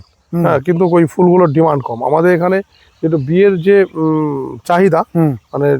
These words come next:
Speaker 2: উম, আপনার হলুদ ফুল,
Speaker 1: হুম।
Speaker 2: একটা সোলারিয়া আর একটা, আহ, জুমেলিয়া।
Speaker 1: হুম।
Speaker 2: এই দুটো ফুলের চাহিদা সব থেকে বেশি। ওই জন্য আমাদের চাষিদের প্রয়োজন হলো, বা যে মার্কেটে ডিমান্ড কোনটার আছে,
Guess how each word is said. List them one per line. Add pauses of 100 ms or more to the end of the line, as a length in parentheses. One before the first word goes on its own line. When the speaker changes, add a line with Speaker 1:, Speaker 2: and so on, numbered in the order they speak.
Speaker 2:
উম,
আপনার
হলুদ
ফুল, (180)
Speaker 1:
হুম। (160)
Speaker 2:
একটা
সোলারিয়া
আর
একটা,
আহ,
জুমেলিয়া। (140)
Speaker 1:
হুম।
Speaker 2:
এই
দুটো
ফুলের
চাহিদা
সব (100)
থেকে
বেশি। (460)
ওই
জন্য
আমাদের (180)
চাষিদের
প্রয়োজন
হলো,
বা
যে
মার্কেটে
ডিমান্ড
কোনটার
আছে,